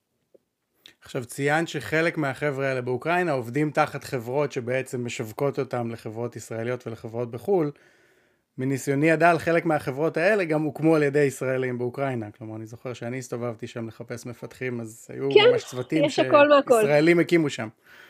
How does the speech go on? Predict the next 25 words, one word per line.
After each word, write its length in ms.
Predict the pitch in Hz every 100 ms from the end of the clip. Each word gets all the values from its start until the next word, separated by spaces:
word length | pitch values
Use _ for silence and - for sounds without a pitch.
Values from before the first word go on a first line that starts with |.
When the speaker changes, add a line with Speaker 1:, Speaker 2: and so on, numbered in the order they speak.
| -
Speaker 2:
אכן, 340 | 202 - 196 185
יש 200 | 196 -
הכל 260 | 226 220 196
מהכל 340 | 185 - 180
באוקראינה, 600 | 170 - 220 262 240 180
יש, 300 | 175 180 -
אה, 140 | 180 170 - - _ _
אוקראינים 420 | - - 208 285
שהקימו, 520 | 277 262 240 233 208 180
יש 140 | 175
זרים 220 | 170 175
אחרים 300 | 175 208 247
שהקימו, 420 | 262 220 214 202
יש 140 | 175 -
ישראלים 400 | - 175 190 247
שהקימו, 640 | 220 208 202 190 175 175 -
זה 300 | 175 170 170
תעשיית 360 | 175 175 214 220
האאוטסורסינג 840 | 220 - 196 220 - 185 - 185 170
בכלל, 420 | - 208 214 190
ושוב, 260 | 165 226 190
המבנה 520 | 170 165 160 185 220
הזה 140 | 233 233
של 180 | - 175
בסוף 380 | 170 - 220